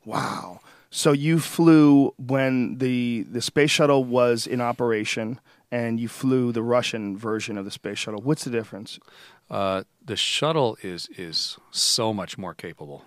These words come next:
Speaker 2: It, it is the most capable flying machine humans have ever built. Unbelievable.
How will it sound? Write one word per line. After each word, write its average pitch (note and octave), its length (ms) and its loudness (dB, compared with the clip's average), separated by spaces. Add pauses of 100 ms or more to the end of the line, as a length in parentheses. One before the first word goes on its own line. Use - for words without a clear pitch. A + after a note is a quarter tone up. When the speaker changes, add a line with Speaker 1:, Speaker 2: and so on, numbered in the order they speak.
(120)
Speaker 2:
It, G#2+ 240 -6
it A2 160 -4
is F2+ 260 -8
the A#2 400 -6
most G#2 500 -6 (100)
capable G2 420 -8
flying F#2 360 -8
machine E2+ 440 -10
humans F2 340 -8
have E2+ 100 -12
ever E2 160 -10
built. D#2+ 240 -20
Unbelievable. F2+ 720 -4